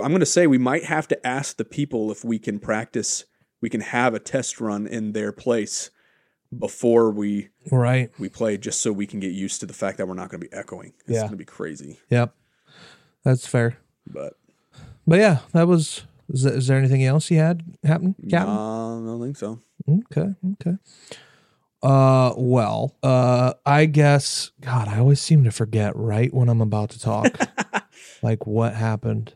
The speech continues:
Speaker 2: Um, well, I don't remember what happened two weeks ago 'cause I suck. But I do remember that we had band practice.
Speaker 1: Mm-hmm.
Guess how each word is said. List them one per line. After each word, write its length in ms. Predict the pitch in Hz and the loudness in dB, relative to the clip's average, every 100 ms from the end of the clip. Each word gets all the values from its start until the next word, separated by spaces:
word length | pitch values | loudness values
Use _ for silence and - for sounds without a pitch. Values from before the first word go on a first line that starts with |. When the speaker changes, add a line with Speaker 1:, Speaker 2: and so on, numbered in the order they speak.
| - | -2
Speaker 2:
Um, 540 | 120 120 117 113 110 - _ _ _ _ _ | 2 2 2 0 -4 -8 _ _ _ _ _
well, 180 | 151 156 | 2 4
I 120 | 156 | 6
don't 140 | 147 147 | 4 4
remember 340 | 143 127 123 | 4 4 4
what 120 | 120 | 2
happened 260 | 110 110 123 | 2 -2 -4
two 160 | 123 117 | -2 -2
weeks 220 | 113 - | -2 -4
ago 180 | 120 117 | -2 -2
'cause 140 | - | -2
I 80 | 117 | -4
suck. 420 | - - - - - _ _ _ _ | -4 -8 -10 -12 -20 _ _ _ _
But 300 | 147 135 - | 4 4 2
I 180 | - 123 | -4 -2
do 640 | 123 131 131 131 131 131 - | 2 4 6 8 6 4 4
remember 600 | 151 123 113 110 113 123 _ | 4 4 2 0 0 -2 _
that 200 | - 120 | -6 -2
we 100 | 113 | 2
had 120 | 120 | 2
band 220 | 127 113 107 | 2 0 0
practice. 560 | 117 110 147 - - _ - | -2 -2 -6 -6 -14 _ -16
Speaker 1:
Mm-hmm. 220 | 113 110 | -14 -14